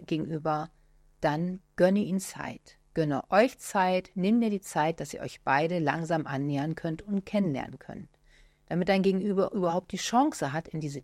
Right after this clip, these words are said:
Tiefe zu bekommen, die dir wichtig ist. Und das ist ganz wichtig. Das heißt nicht, dass durchschnittlich Sensible grundsätzlich keine tiefen Freundschaften pflegen können, keine tiefen Beziehungen haben können. Das können die sehr wohl. Es braucht einfach nur länger, bis diese Tiefe entstehen kann.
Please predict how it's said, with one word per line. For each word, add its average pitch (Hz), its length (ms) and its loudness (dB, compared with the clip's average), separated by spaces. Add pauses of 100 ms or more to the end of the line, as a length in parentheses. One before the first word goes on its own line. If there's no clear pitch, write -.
Tiefe 190 420 -2
zu - 200 -4
bekommen, 196 540 -2 (400)
die 185 80 0
dir 185 160 2
wichtig - 400 -6
ist. - 280 -14 (920)
Und 160 100 0
das 185 140 6
ist 196 120 -2
ganz 190 260 0
wichtig. - 360 -2
Das - 160 -12
heißt 139 220 -4
nicht, 254 260 0
dass - 160 -10
durchschnittlich 175 500 -2
Sensible 151 420 -2
grundsätzlich 147 540 -4
keine 151 240 -4
tiefen 160 360 -6
Freundschaften - 680 0
pflegen - 280 -14
können, - 260 -14 (400)
keine 131 260 -4
tiefen 156 280 -2
Beziehungen 160 480 0
haben 127 260 -4
können. 123 300 -12 (500)
Das - 160 -8
können 175 220 2
die 180 100 2
sehr 180 180 2
wohl. 185 320 4 (260)
Es - 140 -14
braucht 147 340 -2
einfach 175 300 -4
nur 220 160 0
länger, 185 560 0 (100)
bis - 140 -8
diese 214 240 0
Tiefe - 380 -8
entstehen 113 560 -6
kann. - 180 -20